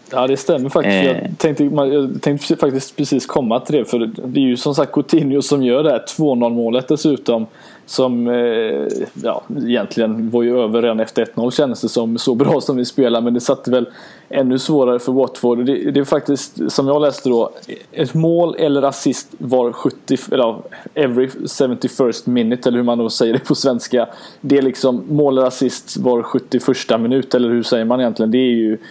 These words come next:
Speaker 1: helt galet egentligen. Eh, så att det, det, det ska nog stämma. Men det var när han gjorde det målet, ska vi tillägga. Eh, sen efter det så tar det ju andra minuter, men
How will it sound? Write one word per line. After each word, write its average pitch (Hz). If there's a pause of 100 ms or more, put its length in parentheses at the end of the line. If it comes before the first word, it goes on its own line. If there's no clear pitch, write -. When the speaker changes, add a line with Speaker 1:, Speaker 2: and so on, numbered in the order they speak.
(560)
Speaker 1:
helt 131
galet 110
egentligen. 104 (180)
Eh, - (480)
så -
att -
det, 131
det, 131 (120)
det 139
ska 151
nog 131
stämma. 127
Men 139
det 156
var 156
när 139
han 143
gjorde 127
det 139
målet, 120
ska 117
vi 113
tillägga. 104 (360)
Eh, 110 (320)
sen 120
efter 120
det 113
så 110
tar 151
det 123
ju 123
andra 117
minuter, 113
men 113